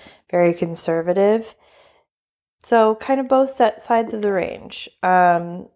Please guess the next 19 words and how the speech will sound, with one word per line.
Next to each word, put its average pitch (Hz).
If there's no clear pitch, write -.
my 202
first 285
item 175
has 247
quite 220
a 208
<laughs> -
range 196
of 165
price 190
options 165
for 185
you, 180
depending 214
what 175
brand 170
you 160
go 151
for. -